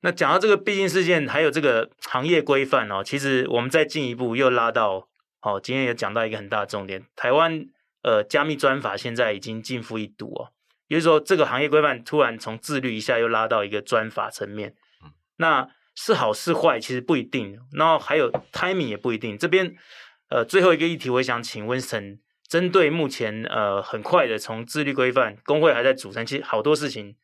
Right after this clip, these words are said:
Speaker 1: 好多条线一直往前。那以，以你现在，呃，自己的看法，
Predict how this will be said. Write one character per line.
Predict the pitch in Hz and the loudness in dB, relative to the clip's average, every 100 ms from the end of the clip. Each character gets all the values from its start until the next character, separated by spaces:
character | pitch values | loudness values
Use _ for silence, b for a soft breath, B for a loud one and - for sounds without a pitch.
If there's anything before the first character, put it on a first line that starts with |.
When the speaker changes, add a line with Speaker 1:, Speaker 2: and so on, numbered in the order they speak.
| _ _ _ | _ _ _
Speaker 1:
好 | - 123 | -4 2
多 | 175 | 4
条 | 175 127 | 4 2
线 | 151 135 | 2 -2
一 | |
直 | 131 | 0
往 | 110 104 | -2 -4
前。 | - 101 107 _ _ _ - | -6 -6 -8 _ _ _ -2
那 | 175 - b b b b | 0 -2 b b b b
以， | 151 135 135 | -6 -4 -2
以 | 208 | 0
你 | 185 | 0
现 | 214 190 | 2 4
在， | 175 160 139 | 6 4 4
呃， | 135 123 110 107 127 _ - | 0 2 4 2 -2 _ -8
自 | 214 | -8
己 | 123 | -4
的 | 107 | -4
看 | - 139 | -2 -4
法， | 107 101 95 | -2 -6 -8